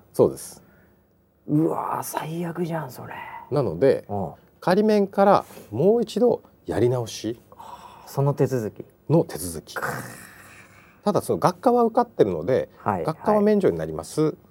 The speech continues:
Speaker 2: うん、なるほど。
Speaker 1: で、今度、その、仮免の試験を受けて、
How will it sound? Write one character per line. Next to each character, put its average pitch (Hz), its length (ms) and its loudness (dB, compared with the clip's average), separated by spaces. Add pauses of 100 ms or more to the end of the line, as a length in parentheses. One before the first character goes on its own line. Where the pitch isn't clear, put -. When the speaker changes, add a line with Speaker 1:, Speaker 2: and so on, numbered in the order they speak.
(120)
Speaker 2:
う 127 100 -4
ん、 - 0 -
な 123 40 -2
る 107 440 -6
ほ - 80 -16
ど。 170 80 -6
Speaker 1:
で、 180 80 0
今 190 280 0
度、 233 180 2
そ 117 140 0
の、 87 600 2 (400)
仮 131 280 -4
免 127 320 -2
の 123 80 -4
試 - 180 -12
験 127 260 2
を 78 140 -4
受 98 240 -2
け - 40 -6
て、 - 340 -12